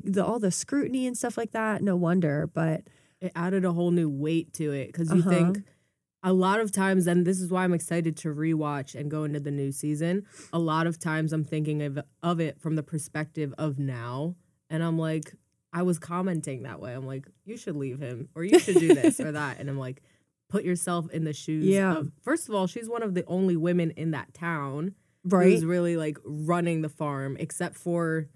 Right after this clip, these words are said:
Speaker 2: the other woman in season three. But it's a big deal. It's a
Speaker 1: Yeah.
Speaker 2: big role when you're the lead of your farm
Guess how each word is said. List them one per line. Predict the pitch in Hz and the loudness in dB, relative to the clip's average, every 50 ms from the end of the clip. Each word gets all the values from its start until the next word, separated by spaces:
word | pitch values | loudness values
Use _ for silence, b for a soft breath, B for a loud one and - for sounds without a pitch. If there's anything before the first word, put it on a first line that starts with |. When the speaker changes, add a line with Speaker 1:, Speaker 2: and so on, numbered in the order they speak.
| _ _ _ _ _ _ _ _ - | _ _ _ _ _ _ _ _ -2
Speaker 2:
the | 170 175 170 | 0 2 2
other | 170 170 165 165 | 2 2 0 0
woman | 165 160 160 160 156 | 0 0 0 0 0
in | 151 151 147 | -2 -2 -4
season | - 151 151 143 139 143 139 139 | -2 -2 -2 -2 -2 -4 -4 -6
three. | 139 - 143 143 143 143 139 131 123 127 127 135 - _ _ _ _ _ - | -8 -8 -6 -4 -4 -2 -2 -4 -4 -6 -8 -10 -12 _ _ _ _ _ -6
But | - 208 208 | -2 0 2
it's | 226 226 226 | 2 4 4
a | 269 | 2
big | 220 185 185 180 170 160 143 | 2 4 2 2 2 0 2
deal. | 143 175 208 214 175 123 117 - - - | 2 4 4 4 4 2 -2 -6 -6 -2
It's | 175 180 180 | 0 4 6
a | 202 | 6
Speaker 1:
Yeah. | 196 165 190 | 6 6 4
Speaker 2:
big | 180 170 | 2 2
role | 160 156 165 185 202 202 185 165 156 147 | 0 0 2 2 4 4 4 2 2 2
when | 151 151 165 156 156 | 0 0 -2 -2 -2
you're | 147 160 165 160 160 156 156 147 143 139 139 _ _ _ _ | -2 0 0 0 0 0 -2 -4 -6 -8 -12 _ _ _ _
the | 139 160 160 | -8 -6 -4
lead | 156 156 151 151 151 143 143 - 156 | -2 -2 -2 -2 -4 -4 -6 -8 -6
of | 160 143 135 139 | -6 -6 -6 -8
your | 131 139 143 135 | -8 -8 -8 -8
farm | - 139 135 135 135 131 | -8 -8 -8 -6 -6 -8